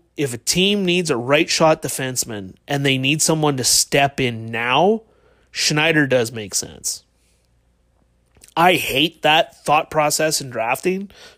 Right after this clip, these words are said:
but if you're really hard up for it, excuse me, my throat is really starting to kill me, Braden Schneider would then make sense. So,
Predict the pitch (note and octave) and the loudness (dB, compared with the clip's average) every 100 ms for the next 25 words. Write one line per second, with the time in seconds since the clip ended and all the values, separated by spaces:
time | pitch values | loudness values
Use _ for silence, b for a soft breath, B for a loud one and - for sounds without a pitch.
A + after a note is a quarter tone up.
0 | - D3 C#3 D#3+ B2+ B2+ D3+ C#3+ D3+ D3+ | -2 0 4 4 4 4 4 4 4 4
1 | D3 - D#3 D#3+ D#3+ B B B _ _ | 2 0 2 2 0 B B B _ _
2 | _ _ _ _ _ _ _ _ _ - | _ _ _ _ _ _ _ _ _ -8
3 | - A#2 A2 G#2 - B2 A#2+ A#2 A2 A2 | -4 -6 -6 -12 -10 -8 -6 -6 -6 -4
4 | A#2+ A#2 - A#2+ A#2+ A#2 - B2+ B2 A#2+ | -2 0 0 0 -2 -6 -6 -4 -6 -10
5 | B B B - D#3 D#3 D3+ D#3 C#3+ C3 | B B B 2 4 4 0 2 2 2
6 | B2+ B2 B2+ A#2+ A#2+ A2 G#2+ G#2 F2+ - | 2 2 0 0 0 0 -4 -8 -4 -6
7 | D#2+ C#2 - _ _ _ _ _ _ _ | -4 -6 -6 _ _ _ _ _ _ _
8 | - - - D3 C3 B2 A#2+ - | -10 0 4 6 6 6 4 0